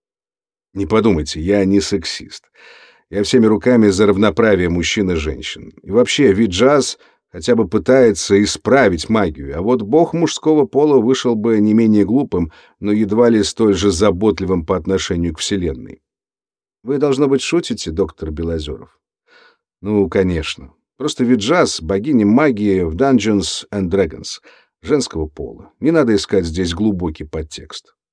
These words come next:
А может, на ваше подсознание повлиял фильм «Догма»? Там тоже бога представили женщиной.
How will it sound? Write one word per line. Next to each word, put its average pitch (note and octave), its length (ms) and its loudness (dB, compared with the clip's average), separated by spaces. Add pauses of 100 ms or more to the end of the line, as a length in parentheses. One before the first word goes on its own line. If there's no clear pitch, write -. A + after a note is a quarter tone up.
(720)
А F#2 80 -6
может, D#3+ 300 2
на D#3+ 100 4
ваше E3 280 0
подсознание D3+ 920 2
повлиял C3 560 2
фильм C3+ 360 2
«Догма»? G#2 640 2
Там E2+ 180 -8
тоже F3+ 320 2
бога G2 300 0
представили F2+ 720 -4
женщиной. E2+ 640 -6